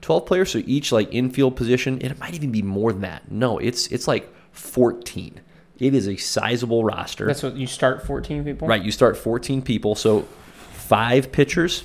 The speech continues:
Speaker 1: I think, and then nine position players. And
Speaker 2: <laughs>
Speaker 1: there are twelve total stats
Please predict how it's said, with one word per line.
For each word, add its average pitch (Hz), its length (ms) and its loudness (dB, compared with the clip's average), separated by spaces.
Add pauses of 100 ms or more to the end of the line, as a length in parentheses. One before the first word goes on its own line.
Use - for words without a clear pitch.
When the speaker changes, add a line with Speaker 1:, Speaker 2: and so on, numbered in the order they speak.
Speaker 1:
I 139 100 -2
think, 160 340 -4
and 113 140 -2
then 110 140 2
nine 113 240 2
position 120 420 0
players. 104 560 0 (680)
And 110 500 4 (280)
Speaker 2:
<laughs> - 280 -2
Speaker 1:
there 110 200 6
are 104 120 8
twelve 120 460 2
total 123 280 4
stats 104 720 0